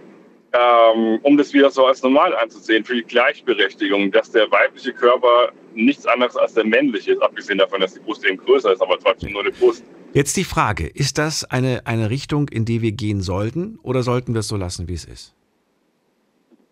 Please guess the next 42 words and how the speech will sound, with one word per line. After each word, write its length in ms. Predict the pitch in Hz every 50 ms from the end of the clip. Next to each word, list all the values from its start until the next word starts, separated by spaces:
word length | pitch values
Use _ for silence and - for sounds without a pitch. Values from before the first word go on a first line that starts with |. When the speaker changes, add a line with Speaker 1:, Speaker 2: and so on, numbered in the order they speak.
| _ _ _ _ _ _ _ _ _ _ _ _ _
Speaker 1:
Das 100 | _ _ _
ist 100 | _ -
eine 80 | 160
gute 300 | - - 196 254 269 277
Frage. 400 | - - - 123 117 139 - 202
Ich 80 | 202 185
glaub, 180 | - 175 165
wir 80 | 151 147
sollten 360 | - - 185 196 190 - 151
in 100 | 139 123
die 60 | 117
Richtung 380 | 110 104 110 - - 127 117 107
gehen, 220 | - 120 131 151
einfach 320 | 147 - 147 143 139 123 117
mehr 220 | 127 131 143 151
für 140 | - - 143
die 100 | 123 110
Gleichberechtigung. 840 | - 113 110 117 139 - - - 120 107 101 92 - - - 110 113
Ich 100 | 113 -
glaub, 280 | - 120 117 123 - -
der, 460 | 123 117 113 110 107 104 104 95 - - - - - - - _ _ - - - _ _ _ _
das 100 | 117 - _ -
ganze 280 | 127 139 160 156 -
Sexuelle 760 | 135 - 170 170 170 - - 160 - - - 180 190 170 175 180
hängt 260 | - 165 170 165 -
ja 160 | - 143 113
auch 200 | 123 139 139 -
mit 200 | - 139 131 123
den 300 | 131 131 131 127 123 123
Attributen, 680 | 98 127 143 - - 113 107 - 127 143 160 160 151 147
nenn 160 | 139 135 135
ich 80 | 131 127
es 60 | -
mal, 140 | 135 123 120
der 100 | 120 113
Frau 320 | - - 123 123 127 139 135
zusammen. 440 | - 120 110 - 131 139 147 135
Und 80 | 113 107
wenn 140 | 110 110 101
wir 80 | 107 110
das 220 | 110 110 - -
m-, 200 | - 123 123 127